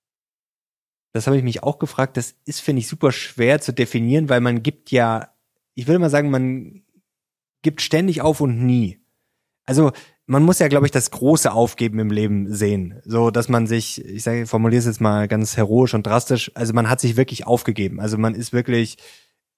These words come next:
ja, man hat kein Ziel, man weiß nicht, was man tut, man hängt irgendwie rum, man hat vielleicht nicht mal einen Beruf. Also das wäre jetzt für mich so,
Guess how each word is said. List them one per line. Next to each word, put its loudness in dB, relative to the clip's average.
ja, -2
man 0
hat -6
kein 0
Ziel, 4
man 2
weiß 2
nicht, 0
was 0
man 4
tut, -2
man -2
hängt -6
irgendwie 0
rum, 4
man 4
hat -2
vielleicht 0
nicht -4
mal 0
einen -2
Beruf. 0
Also -4
das -2
wäre 2
jetzt -4
für -4
mich 0
so, 4